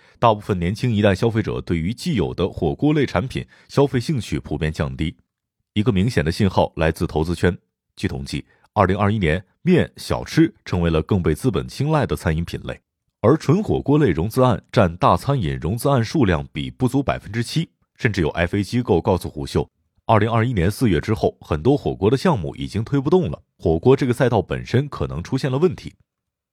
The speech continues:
眼下，摆在海底捞面前的挑战还有很多，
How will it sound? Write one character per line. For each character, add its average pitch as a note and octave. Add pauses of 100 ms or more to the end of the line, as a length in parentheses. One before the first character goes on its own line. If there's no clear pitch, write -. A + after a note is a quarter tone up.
(180)
眼 D2+
下， D#2+ (280)
摆 F2
在 G#2+
海 F#2+
底 G#2
捞 F2
面 A2+
前 E2
的 -
挑 C#2
战 G2
还 F2
有 G2+
很 B1+
多， F2